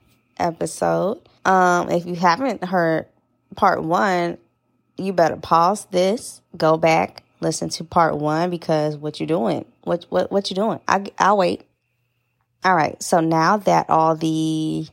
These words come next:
you know, non-exclusive premium package listeners have left the room, you know, us A-listers, you know, a subscription,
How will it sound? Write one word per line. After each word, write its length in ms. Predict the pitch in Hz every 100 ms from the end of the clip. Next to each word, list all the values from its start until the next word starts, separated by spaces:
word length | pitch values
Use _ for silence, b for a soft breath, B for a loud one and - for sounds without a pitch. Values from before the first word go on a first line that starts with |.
| _
you 120 | - 170
know, 220 | 156 151
non-exclusive 1160 | 156 160 160 156 - - 170 165 165 160 160 - B B B B B -
premium 440 | 208 190 175 165
package 580 | - 185 160 156 - -
listeners 800 | 160 151 - 156 151 165 - - b b b _
have 460 | - - 156 151 - -
left 320 | 156 147 _ _ _ _ -
the 100 | 156
room, 500 | 185 233 240 240 240 B B B B B B
you 140 | 254
know, 200 | 254 233
us 360 | 226 220 233 -
A-listers, 1000 | 214 294 202 180 - 180 175 180 190 -
you 120 | 190
know, 600 | 185 175 175 170 175 185 - - -
a 120 | - 185
subscription, 1300 | - 185 - - - 185 - 185 180 175 175 175 170